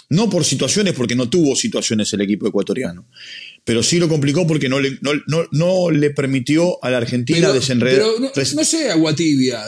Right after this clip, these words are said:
Speaker 2: Eh, usted me está comentando
Speaker 1: No.
Speaker 2: el partido y yo no le pregunté
Speaker 1: Y
Speaker 2: que
Speaker 1: sí.
Speaker 2: me comente el partido. Yo le estoy diciendo,
Speaker 1: Estoy, te, te, pero te lo
Speaker 2: ¿Messi
Speaker 1: dije.
Speaker 2: es el de la M L S o
Speaker 1: No,
Speaker 2: o
Speaker 1: es,
Speaker 2: Messi
Speaker 1: fu-,
Speaker 2: sigue
Speaker 1: jugó
Speaker 2: siendo
Speaker 1: discreto
Speaker 2: Messi?
Speaker 1: ayer. Jugó discreto ayer. Ayer, ayer, a-, ayer jugó discreto,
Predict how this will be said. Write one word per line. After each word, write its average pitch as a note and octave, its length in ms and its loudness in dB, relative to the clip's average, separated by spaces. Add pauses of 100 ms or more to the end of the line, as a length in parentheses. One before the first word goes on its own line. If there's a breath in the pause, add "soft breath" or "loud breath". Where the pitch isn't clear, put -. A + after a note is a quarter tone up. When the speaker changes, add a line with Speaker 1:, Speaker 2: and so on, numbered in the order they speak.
Speaker 2:
Eh, E3 160 0
usted C4 160 0
me D#4+ 80 2
está G#3+ 140 0
comentando F#3+ 300 4
Speaker 1:
No. F#3+ 60 2
Speaker 2:
el D#3+ 60 0
partido G#3 280 2
y A3 40 2
yo A3+ 140 0
no G3+ 80 -2
le F#3+ 80 0
pregunté A#3 300 2
Speaker 1:
Y D#4+ 40 4
Speaker 2:
que C4 60 4
Speaker 1:
sí. G#3 100 6
Speaker 2:
me D#3+ 220 0
comente D#3+ 300 -2
el D3+ 60 0
partido. D3+ 340 0
Yo C4 140 -2
le B3+ 60 0
estoy G#3+ 180 -2
diciendo, A#3 400 0
Speaker 1:
Estoy, - 380 -2
te, C3+ 140 -2
te, F#3+ 120 6
pero C#4+ 200 4
te B3+ 100 2
lo C4 60 6
Speaker 2:
¿Messi C4 60 6
Speaker 1:
dije. G3 220 2
Speaker 2:
es - 120 0
el G#3 140 0
de G#3 80 0
la G3+ 160 -2
M G#3+ 180 -4
L C4 120 -6
S C#4 200 -4
o G#3+ 80 -6
Speaker 1:
No, - 300 2
Speaker 2:
o - 80 0
Speaker 1:
es, D#3 60 0
Speaker 2:
Messi - 120 -2
Speaker 1:
fu-, F3+ 60 0
Speaker 2:
sigue F#3+ 160 -2
Speaker 1:
jugó E3 160 4
Speaker 2:
siendo F3+ 60 4
Speaker 1:
discreto D#3+ 400 0
Speaker 2:
Messi? C3 140 -4
Speaker 1:
ayer. B2 200 -8 (240)
Jugó D3+ 240 -2
discreto D#3+ 420 -2
ayer. G#2 280 -8 (1300)
Ayer, D#3 380 -4
ayer, F3 460 -4 (120)
a-, - 180 -16 (280)
ayer F#3 300 -2
jugó E3+ 240 2
discreto, F3 640 -2